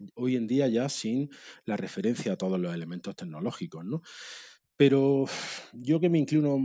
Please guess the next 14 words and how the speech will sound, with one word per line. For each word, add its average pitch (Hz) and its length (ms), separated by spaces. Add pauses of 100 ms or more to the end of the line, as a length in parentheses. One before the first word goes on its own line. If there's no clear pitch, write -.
(120)
siempre - 340
por 120 160
el 110 140
campo 123 320
de 113 140
las 104 120
humanidades, 104 680
¿no? 113 220
Más 101 180
que 98 140
por 95 120
el 92 80
campo 90 280
científico, 160 800